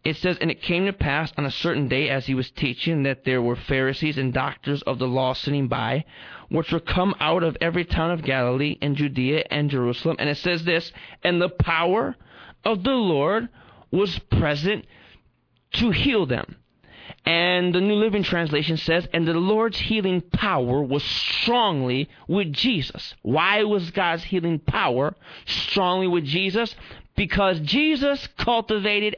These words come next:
a life and a relationship and a lifestyle of prayer. And every time that Jesus did something,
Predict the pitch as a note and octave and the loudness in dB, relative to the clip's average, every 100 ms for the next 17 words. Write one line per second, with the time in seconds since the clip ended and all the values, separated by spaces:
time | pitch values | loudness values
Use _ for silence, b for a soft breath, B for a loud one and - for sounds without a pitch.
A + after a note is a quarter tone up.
0 | - E3+ C#3+ D#3+ G3+ A3 - - E3 D#3 | -2 0 2 2 2 0 -2 -2 0 2
1 | C#3+ C#3+ D#3+ F3+ F3 E3+ - F3+ F3 - | 2 2 2 0 -2 -4 -2 -2 -2 -8
2 | B B B D3+ C#3+ C#3 E3 F3+ F3 - | B B B 0 2 2 2 2 0 0
3 | F3 E3+ D3 - - F#3+ A#2 - B B | 0 0 -4 0 2 2 0 -4 B B
4 | B - C3 D3+ D3+ F#3+ D#3+ F#3 F3+ - | B -2 0 0 -2 0 0 2 0 -2
5 | C#3 E3+ F#3 E3 E3+ C3+ A3+ C4 - E3 | -4 -2 -2 -2 -4 -2 -2 -2 0 -2
6 | D3 - D#3 | -2 -2 -2